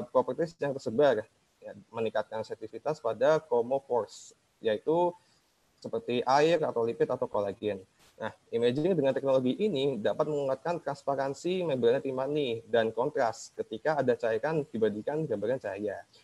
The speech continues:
yang hanya memperlihatkan perubahan minuscule pada kontras. Nah, pada studi oleh Carr et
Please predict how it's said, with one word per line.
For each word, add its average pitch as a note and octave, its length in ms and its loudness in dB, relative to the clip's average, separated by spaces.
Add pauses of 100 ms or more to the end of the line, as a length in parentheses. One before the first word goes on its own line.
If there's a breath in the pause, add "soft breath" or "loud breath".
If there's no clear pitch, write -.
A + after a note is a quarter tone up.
(120 soft breath)
yang D#3 160 0
hanya E3 240 4
memperlihatkan D#3+ 720 0
perubahan C3+ 480 0
minuscule D#3 560 0
pada A#2 240 -2
kontras. - 560 -8 (160)
Nah, A2 240 -4
pada G#2 240 -2
studi G#2 400 -4
oleh G#2 320 0 (160)
Carr A#2+ 320 2
et A2+ 80 -4